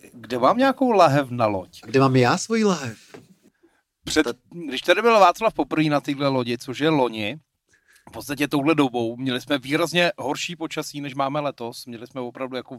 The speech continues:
Speaker 1: velký vítr, zimu. Tak jako vždycky nějakou lahvičku přinést, nechal mi tady nějaký skleničky. Letos nic, jako nic. Nicméně, já ti, ti to hned vrátím, eh, ale nic,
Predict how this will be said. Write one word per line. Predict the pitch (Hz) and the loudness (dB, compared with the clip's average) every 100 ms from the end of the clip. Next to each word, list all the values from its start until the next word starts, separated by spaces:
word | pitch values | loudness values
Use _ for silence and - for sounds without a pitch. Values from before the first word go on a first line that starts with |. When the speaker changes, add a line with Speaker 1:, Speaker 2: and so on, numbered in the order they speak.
| 107 | -10
Speaker 1:
velký | 120 - 170 | -10 -10 -14
vítr, | 165 156 - 131 | -12 -14 -12 -10
zimu. | 110 110 135 147 160 - - - - _ _ _ _ - | -10 -10 -8 -6 -8 -12 -20 -20 -20 _ _ _ _ -4
Tak | - 170 | 0 0
jako | 160 196 190 _ - | 2 -2 -4 _ -12
vždycky | 127 147 - | -8 -8 -4
nějakou | 226 202 208 | 2 2 4
lahvičku | 208 156 156 - | 2 2 0 -4
přinést, | 165 - 123 139 135 | -10 -8 0 2 2
nechal | 131 139 | -2 -4
mi | 139 | -4
tady | 139 135 | -2 -2
nějaký | 143 131 151 | 0 -2 -4
skleničky. | - 120 127 131 - 147 135 _ _ _ _ - | -10 -8 -6 -6 -4 -4 -6 _ _ _ _ -16
Letos | 117 175 175 | -6 0 0
nic, | 180 220 254 - - - | 2 0 0 -8 -14 -16
jako | 117 131 | -12 -8
nic. | 139 170 190 - - _ - - _ - _ _ | -4 -4 -4 -14 -20 _ -20 -20 _ -20 _ _
Nicméně, | - 160 175 190 240 | -10 -4 0 4 6
já | 220 147 143 143 | 6 6 2 0
ti, | 151 | -4
ti | 135 151 | -6 0
to | 160 | 2
hned | 175 | 2
vrátím, | 156 131 160 170 143 - | 2 2 2 0 -2 -2
eh, | 117 127 127 127 127 92 107 104 | 0 0 0 -2 -4 -10 -16 -4
ale | 123 143 | -4 -2
nic, | 147 | -6